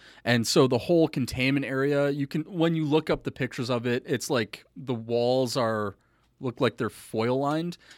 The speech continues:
and they absorb that heat and then transfer it to create steam energy. Which, this is what really took me down this whole loop, is I was like, "We live in a frickin' steampunk society.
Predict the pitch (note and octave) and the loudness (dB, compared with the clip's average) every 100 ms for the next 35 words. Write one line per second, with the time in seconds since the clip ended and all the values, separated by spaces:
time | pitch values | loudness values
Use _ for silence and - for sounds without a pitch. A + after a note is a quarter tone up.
0 | _ - A#2+ C3 C3 C3+ D3 A#2+ A2+ A#2+ | _ -4 0 4 2 2 -2 -2 -2 0
1 | A#2+ B2 A2 G#2 - C3 F#3 - - _ | -2 0 0 0 -4 -6 -6 -8 -20 _
2 | _ _ - B2 A2+ - C3 A#2+ A#2 - | _ _ -4 -2 -2 -2 0 0 0 0
3 | C3 C3+ - F3 - B2 A#2+ A#2 C3 A2+ | 2 0 -2 -8 0 2 2 0 -2 0
4 | A#2+ - A#3 C#3 G#2+ G#2 G2+ _ _ _ | 0 -2 0 2 0 -4 -8 _ _ _
5 | _ _ _ _ - - _ _ _ _ | _ _ _ _ -20 -20 _ _ _ _
6 | C#3+ C3+ F3 A3+ G#3+ F3+ D3+ C3 D#3 D#3+ | 2 4 4 2 2 6 4 6 4 6
7 | D3 D3 - B2+ C3+ C3 B2+ - D3 A#2 | 4 0 0 0 2 2 0 -2 -2 2
8 | B2+ D3+ D3 B2 C#3 C3+ C3+ - - _ | 4 4 2 0 0 2 -2 -4 -16 _
9 | _ _ _ _ _ _ _ _ D#3 C4+ | _ _ _ _ _ _ _ _ 0 4
10 | G4 F#4 - C#4 - D3 - D3+ D3+ A#2+ | 4 2 4 4 6 4 6 6 8 4
11 | G#2 - A#2 A#2 G2 F#2+ F#2+ | 2 -2 2 4 4 2 -4